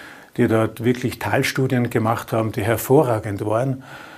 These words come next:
die nur den Nachteil gehabt haben, dass sie nicht mit einem Prozent realisiert worden sind. Das heißt, das Bewusstsein unter den Architekten ist schon da. Es genügt aber nicht, weil das finanzielle Interesse so stark ist, dass natürlich jeder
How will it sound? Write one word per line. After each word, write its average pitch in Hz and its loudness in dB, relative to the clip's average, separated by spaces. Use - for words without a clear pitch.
die 110 0
nur 127 4
den 120 2
Nachteil 127 2
gehabt 127 2
haben, 123 2
dass 120 -2
sie 123 -2
nicht 120 -4
mit 120 -2
einem 135 2
Prozent 117 0
realisiert 117 2
worden 104 -2
sind. 104 -6
Das 120 -2
heißt, 127 2
das 104 -2
Bewusstsein 123 0
unter 120 -2
den 110 -2
Architekten 123 -2
ist 117 0
schon 135 2
da. 101 0
Es - -2
genügt 135 2
aber 107 2
nicht, 131 -2
weil 117 2
das 117 2
finanzielle 127 4
Interesse 131 4
so 135 0
stark 117 -2
ist, 139 -2
dass 120 0
natürlich 127 4
jeder 131 6